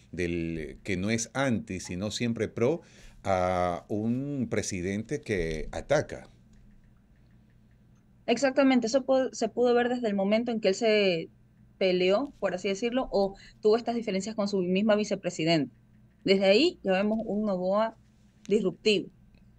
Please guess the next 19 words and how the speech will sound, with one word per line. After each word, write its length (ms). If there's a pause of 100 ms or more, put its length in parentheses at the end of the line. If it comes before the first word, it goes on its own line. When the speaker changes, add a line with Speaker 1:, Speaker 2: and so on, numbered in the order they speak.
(280)
Speaker 2:
Luego 320
con 80
la 80
Embajada 320
de 100
México, 460
luego 300
con 120
otros 220
actores 320
políticos, 640
como, 360
y 40
no 100
solamente 400
el 60
alcalde 480
Aquiles 340
Álvarez, 500